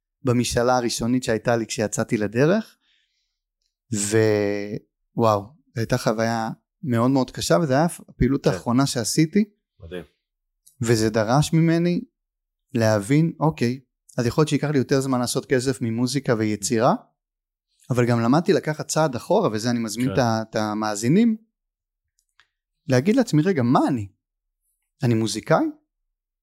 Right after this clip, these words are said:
Speaker 1: או שאני בעצם יוצר?" ואז לקחתי צעד אחורה ואמרתי, "אוקיי, זה היה חלום ילדות להיות אביב גפן.
Speaker 2: כן.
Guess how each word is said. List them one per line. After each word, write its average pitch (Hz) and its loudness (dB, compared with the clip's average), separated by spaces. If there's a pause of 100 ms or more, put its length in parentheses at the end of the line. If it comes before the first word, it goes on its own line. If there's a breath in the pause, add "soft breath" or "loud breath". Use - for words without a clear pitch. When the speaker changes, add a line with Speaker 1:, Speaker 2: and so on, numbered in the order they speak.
(640)
Speaker 1:
או 135 2
שאני 127 0
בעצם 180 -2 (440)
יוצר?" 135 2 (1600)
ואז 175 0
לקחתי 170 2
צעד 175 0
אחורה 180 0
ואמרתי, 190 2 (640)
"אוקיי, 107 2
זה 123 2
היה 175 4
חלום 165 2
ילדות 127 0
להיות 123 -2
אביב 113 -8
גפן. 113 -4
Speaker 2:
כן. 90 -4